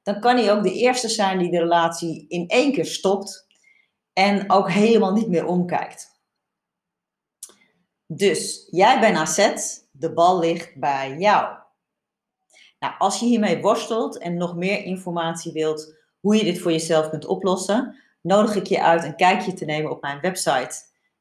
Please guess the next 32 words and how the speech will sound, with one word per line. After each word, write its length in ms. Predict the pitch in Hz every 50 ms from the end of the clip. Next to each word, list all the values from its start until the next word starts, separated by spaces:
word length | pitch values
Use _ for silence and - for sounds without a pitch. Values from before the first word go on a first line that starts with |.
| _ _
W 100 | - 170
W 200 | 196 196 185 165
W 240 | 165 156 151 151 147
venitel 720 | - - 190 180 180 175 156 - 147 135 131 123 135 - -
punt 220 | - 139 139 -
N 140 | 135 135 175
L. 300 | 196 240 311 359 - - _ _ _ _ _ _ _ _ _ _ _ _ _ _
Daar 140 | - 190 190
kun 120 | 226 214
je 100 | 196 -
ook 120 | - -
gratis 380 | - 180 170 170 170 175 - -
een 60 | 165
zevendaagse 760 | 160 - 175 165 165 165 160 - 160 156 156 156 - - 156
minicursus 600 | 175 233 262 262 247 254 247 208 214 - - -
aanvragen. 840 | - 175 175 175 180 175 - 160 156 156 156 - - 151 160 - _ _ _ _ _ _ _ _ _ _ _ _ _ _ _ _ _ _ _ _ _ _
Ja, 200 | - 160 - -
en 60 | 160
wil 140 | 175 196 208
je 120 | 202 185
mij 160 | 185 180 180
nou 200 | 180 180 170 170
persoonlijk 480 | 170 - - - 170 185 220 240 226 226
een 100 | - -
vraag 280 | - 190 185 185 185
stellen? 540 | - - - 170 170 190 208 247 254 - - _ _ _ _ _ _ _ _ _ _ _ _ _
Vanaf 360 | - - 185 185 175 180 -
dinsdag 380 | - 185 196 233 220 - 180 180
zesentwintig 540 | - 175 175 - - - 160 165 156 156 -
januari 600 | 160 151 156 143 139 147 165 180 202 220 202 180
houd 300 | 180 160 156 156 151 160
ik 200 | 151 - -